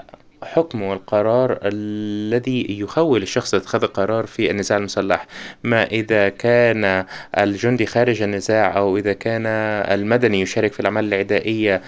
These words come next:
آه، كل هذا ينطبق، آه، أو له عوامل مثل السلوك وكذلك النية وكذلك الصلة السببية بين الحدث والمؤثر.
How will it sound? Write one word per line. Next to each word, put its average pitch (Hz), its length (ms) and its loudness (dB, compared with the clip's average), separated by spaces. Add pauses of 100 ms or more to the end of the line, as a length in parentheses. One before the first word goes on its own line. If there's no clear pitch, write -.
(300)
آه، 104 100 2
كل 131 220 0
هذا 113 400 2
ينطبق، 98 880 -4
آه، 104 420 -2
أو 101 380 0
له 117 280 2
عوامل 101 560 -4
مثل 104 360 -4
السلوك 98 1000 -2
وكذلك 101 800 -2
النية 104 840 -2
وكذلك 98 760 -2
الصلة 95 420 -2
السببية 104 680 -4
بين 92 300 -4
الحدث 101 680 -4
والمؤثر. 104 840 -4